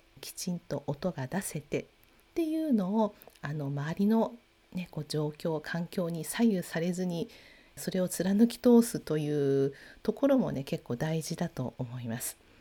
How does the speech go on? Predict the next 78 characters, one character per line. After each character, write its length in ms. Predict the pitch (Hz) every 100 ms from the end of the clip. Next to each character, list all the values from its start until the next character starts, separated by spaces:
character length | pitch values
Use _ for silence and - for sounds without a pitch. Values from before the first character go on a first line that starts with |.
| - _ _ -
一 80 |
緒 140 | - 285
に 100 | 285
つ 160 | -
ら 80 | 277
れ 160 | 262 247
て 260 | 240 226
急 220 | 226 240 233
に 120 | 233
早 280 | - 254 240
く 160 | 143
弾 80 | 139
け 120 | -
る 80 | 185
か 120 | 220
っ 40 | 233
て 180 | - 139
い 40 |
う 20 |
と、 100 | 139
そ 920 | 139 - 175 180 180 180 180 180 175
う 40 | 190
は 100 | 208
い 80 | -
か 180 | - 170
な 160 | 175 190
い 100 | 170
の 140 | 135
で 120 | 123
ね。 180 | 135 190 - - - - - - _ _ - -
ま 80 | 165
あ、 20 |
周 200 | 147 180
り 100 | 190
が 80 | 196
い 100 | 233
く 120 | 233
ら 60 | 180
早 280 | - 247 254
く 140 | -
弾 80 | 202 -
い 100 | 233
て 100 | 247
い 100 | 262
て 100 | 294
も、 180 | 226 160
も 120 | 139
う 20 |
自 140 | -
分 160 | 135 185
は 100 | 190
そ 140 | -
の 100 | 202
テ 140 | 220 285
ン 60 |
ポ 120 | 269 135
を 40 |
貫 360 | - - 170 190
き 100 | -
通 200 | - 240
し 80 | 233
た 120 | 175
方 240 | - 185
が、 240 | 170 185 - - - - - - -
え 300 | 147 143 139
ー、 20 |
本 220 | - 147
番 260 | 143 139 139 _ _ _ -
な 80 |
ど 220 | 139 135 - _ -
に 140 | 196 226
は、 140 | 196 -
え 120 | 123
ー 20 | 123
と、 160 | 127 -
い 60 |
い 140 | 120 -
と 200 | 139